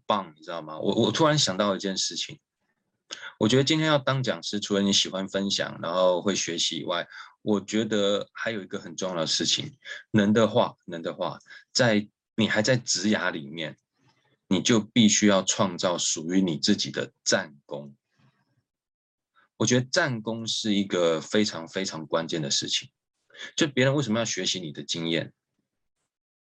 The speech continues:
因为你有战功，而不是你有工作。我觉得这个是最大的差别。所以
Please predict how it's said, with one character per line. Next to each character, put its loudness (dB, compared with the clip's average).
因 6
为 6
你 6
有 2
战 -2
功， -14
而 4
不 -6
是 0
你 4
有 0
工 2
作。 -2
我 -6
觉 4
得 4
这 0
个 0
是 0
最 -2
大 -6
的 -14
差 -14
别。 -12
所 2
以 2